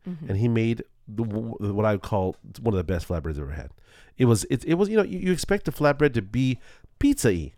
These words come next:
Speaker 2: You know, you're looking forward to the crust. You know, you wanna get, you're eating all those good, delicious, tender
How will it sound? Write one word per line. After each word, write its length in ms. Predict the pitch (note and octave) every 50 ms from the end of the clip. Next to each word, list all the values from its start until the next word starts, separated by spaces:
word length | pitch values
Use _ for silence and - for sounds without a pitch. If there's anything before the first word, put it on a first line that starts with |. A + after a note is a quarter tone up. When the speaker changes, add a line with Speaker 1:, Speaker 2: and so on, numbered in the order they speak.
| _ _ _ _
Speaker 2:
You 100 | E3+ F3
know, 140 | E3 F3
you're 220 | F#3 F3+ E3 E3+ E3
looking 240 | F3 G#3 - A3 G#3
forward 180 | - G3 F#3 F3
to 60 | F3+
the 80 | D3
crust. 440 | - - - F#3 - - - - - - _ - - - _ _ _
You 80 | A#2+
know, 60 | A2 A2+
you 80 | A#2+ C3
wanna 120 | D3+ D3+
get, 160 | C3 E3 -
you're 200 | C3+ B2 A#2+ B2 -
eating 240 | D#3 F3 F#3+ F#3 F3
all 140 | D#3+ E3+ D#3+
those 220 | E3 D#3 C3+ A2+
good, 320 | G#2+ A#2 B2+ C#3+ D3+ C#3
delicious, 500 | A#2+ B2 A#2+ A#2+ C3 - - D3 C3 - - - - - - _
tender 460 | - C#3+ D3 C#3+ C#3 C#3+ C#3+ C#3+ C#3